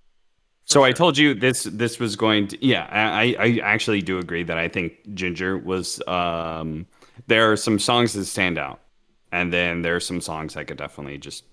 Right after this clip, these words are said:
Speaker 1: do whatever and never listen to again. The, um,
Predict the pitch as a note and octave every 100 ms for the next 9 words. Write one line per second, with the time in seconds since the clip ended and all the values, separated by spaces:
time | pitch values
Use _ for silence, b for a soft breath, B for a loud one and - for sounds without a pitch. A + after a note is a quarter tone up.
0 | _ _ _ C3+ G#2 _ _ _ _ -
1 | G#2+ E2+ D#2+ D2 D#2 D#2+ D#2 G#2 F#2 E2+
2 | D2 D#2 - D2+ D#2 D2+ C#2+ D2 b b
3 | b b A2+ A#2+ A2 G#2+ G2+ F#2 F2 D#2+